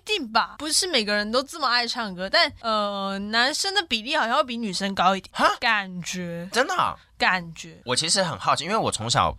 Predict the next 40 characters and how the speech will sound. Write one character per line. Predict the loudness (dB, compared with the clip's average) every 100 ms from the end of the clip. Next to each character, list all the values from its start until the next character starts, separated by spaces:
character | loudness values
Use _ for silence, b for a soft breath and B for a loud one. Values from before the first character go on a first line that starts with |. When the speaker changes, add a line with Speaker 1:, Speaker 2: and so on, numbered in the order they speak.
| -4
Speaker 2:
在 | 0 0 0
龙 | -2 -2 -4
潭 | -2 2
那 | 2
个 | 0 -4 -4
不 | -2
算 | 0 0 2
是 | 0 0 -2 -2 -4
靠 | -8 2 4
很 | 4 0
山 | 0 2
里 | 0 -4
的 |
客 | -6 -4 -4
庄。 | -4 -2 -2 -4 -8
Speaker 1:
嗯。 | 0 0 0 -6
Speaker 2:
因 | -2
为 | 0 0 -2
我 | 0
一 | 2
直 | 0
听 | 0 0 0 -2
到 | 0 0
有 | 0 -2
一 | -2
个 | 0
讲 | 0 0
法 | 0 0
是， | 0 2 -2 -6
客 | -4 -2 0
家 | 0 2
山 | 2 0 -2
歌 |
的 | -2
由 | -2 -2 0
来 | 0 2
是 | 2 2 0
以 | 2
前 | 2 0
在 | 2 2 2